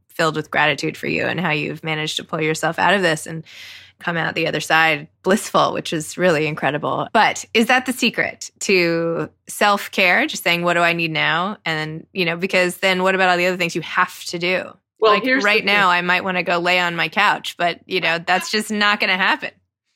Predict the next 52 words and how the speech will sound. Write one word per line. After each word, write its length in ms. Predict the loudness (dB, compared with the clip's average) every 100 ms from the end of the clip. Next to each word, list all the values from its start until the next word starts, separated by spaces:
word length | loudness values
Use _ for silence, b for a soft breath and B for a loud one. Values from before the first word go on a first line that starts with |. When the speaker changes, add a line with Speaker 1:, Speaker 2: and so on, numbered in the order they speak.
| _ 2
Speaker 2:
I 180 | 4 6
would 240 | 4 2
say 720 | -6 -6 -4 -2 -2 -4 -8 _ _ _
you 220 | -2 0
may 140 | 0 0
be 200 | 2 2
able 160 | 2
to 80 | -2
get 320 | -2 0 0 -2 _ -10
two 340 | -2 2 2
minutes 460 | 4 2 2 0 -4
to 100 | 0
lie 220 | 4 4
on 100 | 4
your 120 | 2 0
couch. 460 | 2 2 2 -4 _ 0
You 180 | 4 6
may 200 | 6 6
be 120 | 4
able 140 | 2
to 100 | 0
set 300 | 0 2 2
a 40 | 4
boundary. 720 | 2 2 0 -2 -2 -2 -6 _ _ -2
It 140 | 0
may 200 | 2 2
be 300 | 4 4 4
that 160 | 0 -2
you 260 | -4 -4 0
have 320 | 0 0 -4
kids, 640 | -4 -2 -2 -6 -14 -8 -2
right? 400 | 2 2 -2 -6 _ _
Speaker 1:
Yes. 160 | -10 -2
Speaker 2:
So 160 | 0
an 60 | 2
awful 240 | 2 0 _
lot 160 | -2 0
of 60 |
people 260 | 0 0 2
listening 380 | 2 0 -2 0
to 80 | 0
this, 400 | 2 0 -2 -2
although 280 | 2 4 4
I 140 | 2 -2
suspect 480 | 0 0 2 0
there 140 | 4 4
are 60 |
a 60 | 4
few 240 | 0 2
who 120 | 2 2
sneak 360 | 0 0 2 2
in, 360 | 2 0 -4